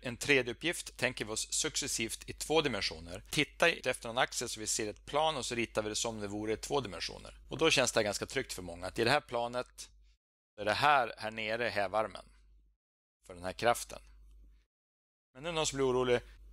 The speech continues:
varför får jag göra det? Hade jag inte kunnat välja den här lägesvektorn?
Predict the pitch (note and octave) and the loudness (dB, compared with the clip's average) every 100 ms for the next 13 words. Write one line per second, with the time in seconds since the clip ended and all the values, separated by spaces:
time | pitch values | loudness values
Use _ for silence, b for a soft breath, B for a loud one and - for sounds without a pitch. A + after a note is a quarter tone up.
0 | - B2+ D3+ C#3 C#3+ C#3 C3 C3 G#3 G#2+ | -4 -4 -2 2 4 6 4 4 2 0
1 | - - - - - _ _ _ B2+ A#2+ | -4 -16 -20 -20 -20 _ _ _ 2 2
2 | A#2+ F3+ F#3+ E3 A#2+ A2 D3+ G#3+ D#3+ A2+ | 2 -2 2 4 4 4 4 4 4 0
3 | G#2 - G2 - - - | -2 -6 -6 -8 -14 -16